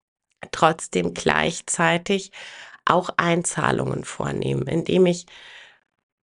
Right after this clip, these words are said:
mit einem Markerwort arbeite, indem ich andere Routinen aufrechterhalte, indem ich dafür sorge, dass die Bedürfnisse meiner Katzen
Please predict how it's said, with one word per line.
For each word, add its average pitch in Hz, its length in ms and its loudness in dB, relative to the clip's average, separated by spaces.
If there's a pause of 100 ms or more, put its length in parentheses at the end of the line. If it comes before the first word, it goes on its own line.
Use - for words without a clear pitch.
(800)
mit 165 160 2
einem 165 160 2
Markerwort 196 760 2
arbeite, - 580 -6
indem 170 460 -2
ich 170 280 -8 (140)
andere 185 540 6
Routinen 190 880 0
aufrechterhalte, - 1400 0
indem 156 440 0
ich 156 200 -4 (100)
dafür 156 340 -4
sorge, 151 440 4
dass 175 220 -4
die 175 120 -2
Bedürfnisse 175 960 2 (520)
meiner 165 340 2
Katzen 175 680 -2